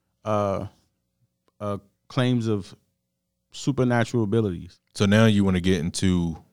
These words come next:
Speaker 1: No, I'm just,
Speaker 2: um,
Speaker 1: 'cause it's one,
Speaker 2: the, the
Speaker 1: it's, it's hand in hand to me. If Jesus, if, if in that analogy you're comparing, you're
Speaker 2: But that's unfair.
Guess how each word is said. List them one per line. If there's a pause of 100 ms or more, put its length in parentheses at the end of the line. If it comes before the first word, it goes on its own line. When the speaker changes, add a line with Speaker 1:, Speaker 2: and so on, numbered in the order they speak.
(160)
Speaker 1:
No,
I'm
just,
Speaker 2:
um,
Speaker 1:
'cause
it's
one,
Speaker 2:
the,
the
Speaker 1:
it's,
it's
hand
in
hand
to
me. (680)
If
Jesus,
if,
if
in
that
analogy
you're
comparing,
you're
Speaker 2:
But
that's
unfair.